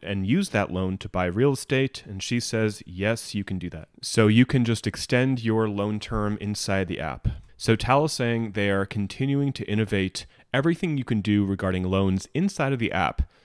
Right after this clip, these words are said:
so you don't actually need to talk to somebody directly. And they want the experience with Celsius to be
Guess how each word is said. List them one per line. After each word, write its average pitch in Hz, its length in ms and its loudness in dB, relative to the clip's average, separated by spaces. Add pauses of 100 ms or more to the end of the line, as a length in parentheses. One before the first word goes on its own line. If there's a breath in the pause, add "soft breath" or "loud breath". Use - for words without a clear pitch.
so - 180 -10
you 104 100 -4
don't 135 200 -4
actually 139 300 -4
need 110 120 -2
to 110 80 -12
talk 98 300 -4
to 101 60 -10
somebody 92 340 -2
directly. 107 580 0 (380 loud breath)
And 117 260 2
they 131 180 0
want 156 380 0
the 117 100 -2
experience 120 600 -2
with 131 120 -2
Celsius 113 580 -2
to 110 120 -6
be 98 400 -2